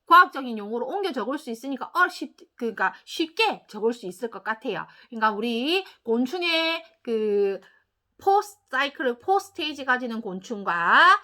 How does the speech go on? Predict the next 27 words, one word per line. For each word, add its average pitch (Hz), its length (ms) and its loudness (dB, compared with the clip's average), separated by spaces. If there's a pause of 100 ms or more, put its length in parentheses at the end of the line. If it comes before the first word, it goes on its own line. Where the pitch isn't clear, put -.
(220)
쓰리 349 280 -4
스테이지 311 420 -6
가지는 247 320 -4
곤충 190 580 -8
한번 220 300 -6
찾아보는 359 560 2
걸로 190 220 -2
하고요. 220 760 0 (240)
그리고 277 500 0 (280)
포 415 180 4
사이클은 262 580 -4
어떤 311 300 -2
사이클을 311 460 -2
가지는지, 240 580 -2 (160)
그리고 269 580 2 (140)
세 285 220 -4
가지 339 680 0
사이클은 233 480 -4
또 190 120 -4
어떻게 269 320 -8
가지는지 302 500 0
요거 254 600 2 (260)
구분 349 280 0
지어가지고 226 460 2
적어보는 208 500 -2
걸로 165 220 -8
할게요. 170 400 -16